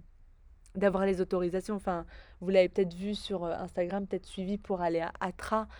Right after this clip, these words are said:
C'est, c'est, c'est chaud, il y a, il y a les milices, faut, faut demander un permis, enfin tu sais pas trop quoi. Donc nous on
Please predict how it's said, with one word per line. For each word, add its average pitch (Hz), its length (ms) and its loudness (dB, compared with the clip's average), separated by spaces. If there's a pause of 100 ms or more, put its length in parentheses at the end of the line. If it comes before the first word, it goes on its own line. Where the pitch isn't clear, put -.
(340)
C'est, 165 920 -4
c'est, 175 340 -8
c'est 185 160 -4
chaud, 202 440 4
il - 140 -8
y 170 60 2
a, 160 160 2
il 165 40 -2
y 170 60 0
a 160 60 2
les 165 140 -4
milices, 214 720 0
faut, 190 120 0 (240)
faut - 120 -10
demander 165 380 -6
un 160 100 -4
permis, 208 720 2 (300)
enfin 160 160 -6
tu - 120 -12
sais - 140 6
pas 190 160 6
trop 214 300 4
quoi. 165 260 -4
Donc 170 260 -10
nous 180 200 0
on 190 100 0